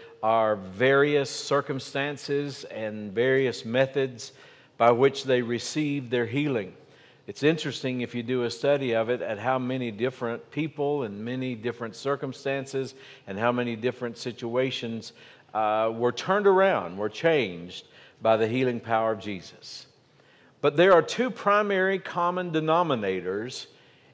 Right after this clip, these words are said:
in all these miraculous and supernatural manifestations. Two common denominators, whether you're talking about Old Testament or New, whether you're talking about in the ministry of Jesus or in the ministry of the apostles,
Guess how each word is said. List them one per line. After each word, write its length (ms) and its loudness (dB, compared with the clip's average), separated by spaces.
in 240 0
all 560 6
these 560 -4
miraculous 1000 2
and 220 -6
supernatural 840 -4
manifestations. 1300 -6
Two 180 2
common 420 4
denominators, 1040 2
whether 260 4
you're 140 -2
talking 380 0
about 580 2
Old 280 4
Testament 520 -2
or 160 0
New, 400 -2
whether 200 6
you're 100 0
talking 380 2
about 260 2
in 120 -4
the 60 -4
ministry 560 -4
of 100 -4
Jesus 520 -4
or 100 -2
in 140 -4
the 60 -4
ministry 520 -4
of 160 0
the 100 -2
apostles, 720 -2